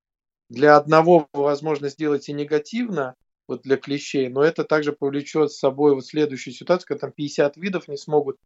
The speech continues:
питаться, размножаться и так далее. То есть во многих случаях это шаги даже не такие, ну, дорогие, или это, это просто нужно понять,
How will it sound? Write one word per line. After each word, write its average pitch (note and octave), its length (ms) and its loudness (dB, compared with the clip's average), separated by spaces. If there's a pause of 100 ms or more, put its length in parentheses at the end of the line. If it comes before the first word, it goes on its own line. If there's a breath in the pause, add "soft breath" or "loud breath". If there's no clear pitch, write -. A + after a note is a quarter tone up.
(280)
питаться, E3+ 500 2
размножаться D3+ 680 -2
и D3+ 40 -6
так D#3+ 260 -8
далее. C3 260 -2 (320)
То D3 100 -4
есть D3+ 220 -6
во E3 100 0
многих A3 320 -4
случаях G#3+ 300 -4
это F#3+ 140 -6
шаги F#3+ 320 -2
даже F#3+ 260 -4
не F#3+ 80 -2
такие, F#3 520 -4 (440)
ну, E3+ 380 -6
дорогие, E3 840 0
или D3+ 120 -6
это, C#3+ 160 -6
это D3 140 -10
просто F#3 360 -2
нужно D#3 380 -8
понять, E3 560 -2